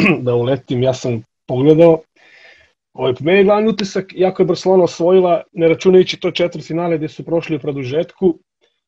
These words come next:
posle su bili veoma dominantni protiv Baskonije i protiv Reala. Ali mi je nekako utisak taj Real Madrid, ja nekako ne menjaju ekipu, matori su, nemam pojma, ono, i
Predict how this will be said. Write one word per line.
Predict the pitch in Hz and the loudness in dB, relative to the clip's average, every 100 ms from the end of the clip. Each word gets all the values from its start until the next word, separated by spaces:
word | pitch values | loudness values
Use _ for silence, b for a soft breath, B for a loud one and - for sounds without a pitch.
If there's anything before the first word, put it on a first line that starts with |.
| _ _ | _ _
posle | 156 156 139 | -4 -4 -6
su | 151 | -4
bili | 143 156 147 | 0 0 0
veoma | 147 147 143 | 0 -2 -2
dominantni | 139 143 147 151 143 127 | -4 -2 -2 -4 -6 -6
protiv | 135 127 131 | -8 -8 -6
Baskonije | 135 - 147 131 | -6 -4 -4 -2
i | 123 | -4
protiv | 127 123 127 | -6 -8 -6
Reala. | 123 139 165 170 _ _ _ _ _ _ _ _ _ - | -4 -4 -6 -8 _ _ _ _ _ _ _ _ _ -16
Ali | - | -6
mi | 156 | -2
je | 175 | 0
nekako | 190 - | -2 -4
utisak | 202 190 180 - | -4 -4 -6 -6
taj | - 151 | -2 0
Real | 156 147 | 0 -2
Madrid, | 143 143 131 | -2 -4 -8
ja | 123 139 135 - _ _ _ _ _ _ _ _ _ _ - | -10 -10 -12 -14 _ _ _ _ _ _ _ _ _ _ -10
nekako | 143 165 160 | -6 -4 0
ne | 143 | 0
menjaju | 143 151 160 147 | 2 4 4 4
ekipu, | 131 - 160 - 139 135 127 120 123 120 _ _ _ _ _ _ _ _ _ | 0 0 0 0 -2 0 0 -4 -8 -16 _ _ _ _ _ _ _ _ _
matori | - 147 147 160 143 127 | -8 -6 -4 0 0 -2
su, | - 131 | -4 -2
nemam | 127 143 139 120 | 0 0 -2 -2
pojma, | 147 151 | 0 0
ono, | 143 151 147 | 0 0 0
i | 139 135 | -2 -4